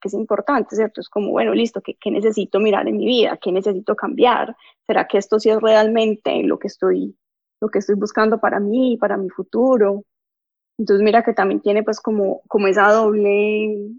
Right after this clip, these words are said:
digamos, esa doble función, pero claramente el estrés, o sea,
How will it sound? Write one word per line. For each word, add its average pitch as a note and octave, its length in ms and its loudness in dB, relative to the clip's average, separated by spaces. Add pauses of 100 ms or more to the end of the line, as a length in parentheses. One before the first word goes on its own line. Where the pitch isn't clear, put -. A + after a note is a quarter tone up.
(220)
digamos, G3 360 0
esa A3 140 -4
doble G#3+ 200 2
función, F#3+ 580 -2
pero F#3+ 420 -2
claramente G#3 720 2
el G3 120 2
estrés, G#3+ 680 2
o G3+ 100 -2
sea, G3+ 280 -2